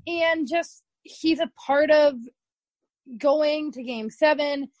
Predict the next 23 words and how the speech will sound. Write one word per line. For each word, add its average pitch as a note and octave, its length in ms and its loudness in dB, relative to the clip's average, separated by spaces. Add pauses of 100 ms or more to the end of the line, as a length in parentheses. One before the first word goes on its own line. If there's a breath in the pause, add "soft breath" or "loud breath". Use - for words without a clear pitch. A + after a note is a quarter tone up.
(120)
He's C#4+ 180 -6
a C#4 60 -4
part D4 280 4
of D4+ 120 2
their B3 160 4
narrative. F#3 420 -4
He's G#3+ 140 -6
a A3 40 -14
part C4 200 0
of D4 60 2
their D4+ 120 0
story, A#3 460 -2
and A3 100 -4
he A3+ 80 -4
had A3 320 0
some G#3+ 180 -8
big, A#3 300 -6
or A#3+ 100 -2
he A#3+ 120 -6
had A#3+ 180 0 (580)
a C4 60 -10
big C4+ 260 -4
year. A3 400 0